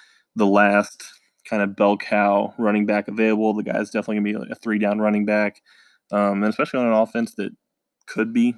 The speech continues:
you know, should be decent. Um, maybe not great, but should be decent. So, um, if you took the name David Johnson out of it and you thought decent offense, three-down running back, I mean, that guy's usually gonna be gone before the fourth round.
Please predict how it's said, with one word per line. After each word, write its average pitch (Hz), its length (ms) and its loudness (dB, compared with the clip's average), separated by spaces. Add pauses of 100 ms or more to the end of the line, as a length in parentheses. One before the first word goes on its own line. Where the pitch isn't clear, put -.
(160)
you 110 120 -6
know, 107 60 -2
should 110 260 -4
be 117 120 2
decent. 123 460 -2 (140)
Um, 110 300 -10
maybe 110 180 -4
not 107 180 0
great, 110 300 0
but 110 180 -6 (140)
should 110 180 -6
be 107 100 2
decent. 110 520 -2 (440)
So, 101 500 0 (120)
um, 101 460 -2 (440)
if 107 80 -2
you 104 60 2
took 117 160 -2
the 117 80 0
name 107 180 4
David 104 260 2
Johnson 104 320 0
out 107 140 4
of 110 80 -4
it 107 40 0
and 104 80 -2
you 107 80 -4
thought 104 280 -6
decent 110 300 -2
offense, 104 460 -2
three-down 104 440 -2
running 104 260 -2
back, 107 320 -2
I - 20 -10
mean, 104 160 -6
that 104 160 -2
guy's 104 320 -2
usually 110 240 -4
gonna 107 140 -6
be 107 80 -4
gone 107 260 0
before 110 220 -4
the 107 80 -6
fourth 110 280 -6
round. 110 360 -2